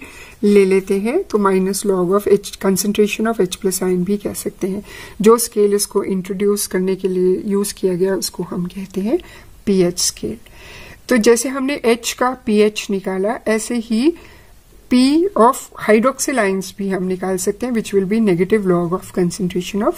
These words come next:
hydroxyl ions। अब क्योंकि हमें पता है कि hydronium ion into hydroxyl ions केडब्ल्यू होता है, तो इस expression का अगर हम पूरे का log ले लें, दोनों sides log ले लें,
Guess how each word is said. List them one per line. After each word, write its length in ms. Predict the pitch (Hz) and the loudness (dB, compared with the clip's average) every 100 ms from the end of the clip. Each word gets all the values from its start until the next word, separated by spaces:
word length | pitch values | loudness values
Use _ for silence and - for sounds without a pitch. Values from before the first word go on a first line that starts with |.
| - | 0
hydroxyl 580 | 190 180 175 - - 180 | 2 2 0 -4 -2 -2
ions। 420 | 160 156 - - - - - - - | -4 -6 -8 -8 -10 -18 -18 -10 -2
अब 180 | 233 - | -2 0
क्योंकि 300 | 269 254 285 | -2 0 0
हमें 200 | 262 269 | 2 2
पता 260 | - 214 240 | 0 0 0
है 80 | |
कि 120 | 240 254 | 0 2
hydronium 600 | 208 190 180 190 202 226 | 4 4 4 2 4 4
ion 420 | 220 220 233 240 - | 4 4 2 -2 2
into 320 | 214 220 214 | 4 6 4
hydroxyl 640 | 262 247 202 190 190 - 214 | 4 4 4 2 -2 0 0
ions 360 | 202 196 202 | 2 -2 -4
केडब्ल्यू 580 | - 202 190 190 175 190 | -2 4 4 4 0 0
होता 280 | 185 170 175 | 0 -2 -4
है, 280 | 185 208 381 - - - - - | -4 -4 -4 -8 -20 -20 -6 4
तो 360 | 214 - 208 190 208 - - | 4 4 -4 -8 -12 -16 -2
इस 200 | 233 226 | 0 0
expression 680 | 226 - - - 214 - 233 | -4 -4 -4 2 2 2 0
का 80 | 233 | 2
अगर 260 | 208 208 208 | 2 2 0
हम 260 | 220 202 220 - | -4 -4 -4 -6
पूरे 380 | 185 185 220 214 | -6 2 4 4
का 120 | 214 | 4
log 280 | 208 190 196 | 2 2 2
ले 140 | 180 | 0
लें, 280 | 175 214 311 | 0 -2 0
दोनों 260 | 196 180 196 | 2 2 0
sides 340 | 196 185 175 | 0 -2 -2
log 240 | 226 180 | -2 0
ले 120 | 175 175 | 0 0
लें, 200 | 196 | -2